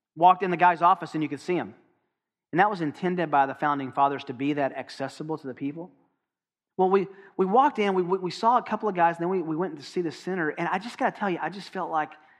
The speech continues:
you know, uh, you know how you, you feel like when you're a little boy and you're out of place? And I just felt like, "I'm not supposed to be here." One of these things is not like the other. And, and it's me. Importance, not importance. Um, it,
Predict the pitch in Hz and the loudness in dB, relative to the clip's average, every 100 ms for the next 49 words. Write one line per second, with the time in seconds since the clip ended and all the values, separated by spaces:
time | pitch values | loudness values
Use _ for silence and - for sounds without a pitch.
0 | _ 170 175 156 135 165 220 247 180 139 | _ -2 0 -2 -4 -2 0 0 -2 -4
1 | 151 131 170 180 170 147 135 151 156 127 | -8 -6 0 0 0 -2 -2 -2 -2 -2
2 | 147 156 143 135 131 147 - 147 165 165 | -2 -2 -4 0 4 4 4 -2 -2 -4
3 | - - _ _ _ _ - 139 127 151 | -14 -20 _ _ _ _ -14 -8 -6 -6
4 | 160 160 139 - 151 165 170 165 175 - | -8 -4 -4 -4 -6 -4 -6 -8 -12 -12
5 | 180 202 185 160 160 143 185 240 226 214 | -10 -8 -8 -8 -6 -2 0 0 -2 -6
6 | - 185 165 160 170 156 151 - 147 127 | -4 -4 -4 -2 0 2 0 0 -2 -2
7 | 98 - _ _ _ _ - 127 143 127 | -6 -14 _ _ _ _ -12 -6 -4 -4
8 | 151 165 113 - - _ _ _ 117 107 | -2 0 -2 -8 -20 _ _ _ -18 -2
9 | 196 202 196 - 147 147 147 139 117 101 | 0 0 -2 -6 0 0 0 -4 -8 -10
10 | - - _ _ _ _ - 131 131 123 | -16 -20 _ _ _ _ -2 0 0 -2
11 | 117 - _ _ _ _ _ 147 165 | -10 -16 _ _ _ _ _ -8 -8